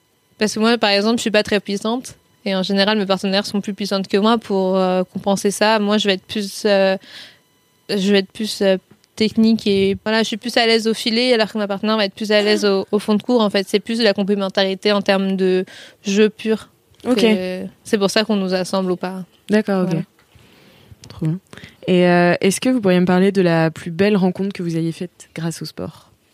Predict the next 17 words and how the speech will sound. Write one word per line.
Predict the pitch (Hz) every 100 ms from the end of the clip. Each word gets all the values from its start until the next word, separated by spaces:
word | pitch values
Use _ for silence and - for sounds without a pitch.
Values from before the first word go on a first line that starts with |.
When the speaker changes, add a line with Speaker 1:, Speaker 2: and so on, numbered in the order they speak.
| - -
Speaker 1:
Euh, | 208 208
la | 202 208
plus | -
belle | 254 262
rencontre | 247 240 277 254
qu'on | 220
ait |
faite | 214 285
grâce | 233 226
au | 220
sport, | 208 - 240 240
euh, | 202 190 190 -
bah | 196 190
moi, | 208 277 247
je | 233 -
pense | 240 240 -
que, | 190 175